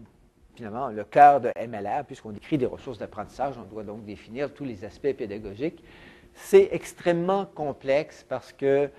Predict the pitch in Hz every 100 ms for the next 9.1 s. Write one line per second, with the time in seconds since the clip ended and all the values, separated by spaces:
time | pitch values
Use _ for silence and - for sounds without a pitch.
0 | - _ - - 139 139 - 143 147 151
1 | 104 131 123 123 120 - 120 - 135 139
2 | 135 113 113 110 - - - 113 127 -
3 | 143 131 127 131 135 143 117 147 131 139
4 | 127 127 127 139 165 - 190 214 208 165
5 | 170 175 - - 147 143 120 123 117 123
6 | 165 131 120 127 123 - - 123 123 117
7 | 151 160 - 127 131 151 120 - 156 -
8 | - - 143 139 117 104 98 135 117 -
9 | 135